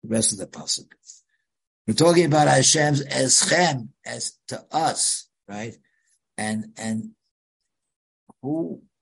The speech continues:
who was Malachi talking to, right? The last Navi of Treyasa, last Navi of Treyasa, he's talking to,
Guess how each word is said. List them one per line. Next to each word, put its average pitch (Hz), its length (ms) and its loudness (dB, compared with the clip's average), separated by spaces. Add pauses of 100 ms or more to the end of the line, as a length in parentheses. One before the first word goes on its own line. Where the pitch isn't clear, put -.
(120)
who 139 80 -10
was 160 320 -8
Malachi 151 480 -8
talking - 460 -10
to, - 200 -8 (880)
right? 202 340 -2 (1160)
The 104 80 -2
last 131 600 4
Navi 135 640 6
of 107 120 0
Treyasa, 135 640 6 (760)
last 131 600 2
Navi 131 340 -4
of 117 80 -8
Treyasa, 127 520 -2
he's 95 120 -8
talking 127 420 -6
to, 110 360 -2